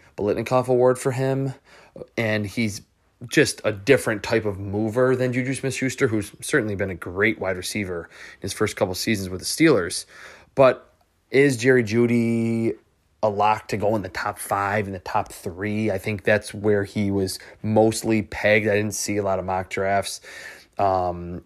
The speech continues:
in the offseason that had him much lower than five or six overall. I think he right now is trending toward being, uh, middle of the first round selection. He was number nine overall, the,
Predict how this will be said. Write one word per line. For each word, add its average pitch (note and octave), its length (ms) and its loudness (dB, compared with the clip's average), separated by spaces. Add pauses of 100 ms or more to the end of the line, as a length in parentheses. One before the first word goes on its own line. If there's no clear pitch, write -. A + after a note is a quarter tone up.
in C3+ 120 4
the A#2+ 100 2
offseason A2 540 0
that F#2+ 100 -2
had A2 200 2
him G#2 140 -4
much G#2+ 280 0
lower G#2 260 2
than F#2 160 -6
five G2 400 0
or F2+ 80 -6
six - 500 -2
overall. F#2 440 0
I F#2 100 -2
think C#3 200 -2
he A#2+ 280 -2
right A#2 340 2
now G#2+ 340 0
is G2+ 140 -4
trending G#2+ 420 -2
toward G2 440 -2 (760)
being, A2+ 640 0 (320)
uh, F#2+ 320 2
middle A2+ 460 4
of B2 100 4
the A#2 60 -2
first A#2+ 360 0
round A#2+ 200 0
selection. A#2+ 400 0
He A2+ 140 -2
was G2+ 160 -4
number B2 260 2
nine G#2 640 0
overall, G2+ 720 4
the, G2 160 -10